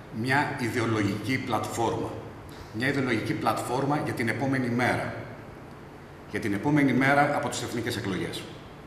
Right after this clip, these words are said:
Η επόμενη μέρα για τις, από τις εθνικές εκλογές για τη Νέα Δημοκρατία θα είναι δύσκολη. Ο κύριος Βορύδης απλά έδωσε το παρόν. Αυτό έκανε. Ήταν μια επίδειξη δύναμης του κύριου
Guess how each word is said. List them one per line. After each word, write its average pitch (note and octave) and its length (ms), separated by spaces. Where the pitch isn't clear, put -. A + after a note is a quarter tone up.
Η G2 80
επόμενη C#3+ 360
μέρα C3+ 160
για C3 80
τις, - 140
από A2+ 140
τις - 140
εθνικές G#2+ 360
εκλογές A2 540
για G#2+ 100
τη A2 80
Νέα C3 100
Δημοκρατία A#2+ 360
θα - 100
είναι A#2+ 100
δύσκολη. E2+ 460
Ο A2 80
κύριος C3 320
Βορύδης B2 600
απλά C3 460
έδωσε C#3+ 520
το A#2 60
παρόν. G2+ 420
Αυτό G2+ 300
έκανε. D2+ 300
Ήταν A#2+ 220
μια B2+ 160
επίδειξη D3 680
δύναμης B2+ 640
του F#2+ 80
κύριου A2+ 480